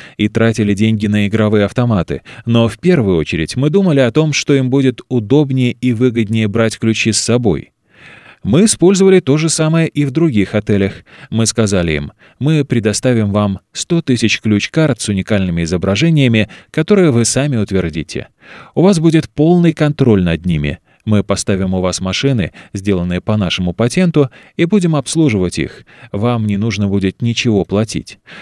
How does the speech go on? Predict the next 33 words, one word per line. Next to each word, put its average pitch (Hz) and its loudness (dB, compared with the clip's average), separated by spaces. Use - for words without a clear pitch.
Пожалуй, 110 4
тут 175 2
мне 123 2
пришлось 120 0
преодолеть 110 0
самое 139 -2
трудное 117 0
препятствие. 80 -4
«Бесплатно» — 120 0
это 110 -2
не 131 0
самое 139 2
лучшее 98 2
слово, 143 4
потому 139 -2
что - -2
они 165 2
непременно 160 2
хотят 120 0
знать, 113 -2
в - -18
чем 95 0
же 92 -4
тут 107 -4
подвох 135 2
и - 0
что 117 0
будет 127 0
дальше, 175 2
особенно 123 0
в 143 -2
этой 113 0
индустрии. 90 -2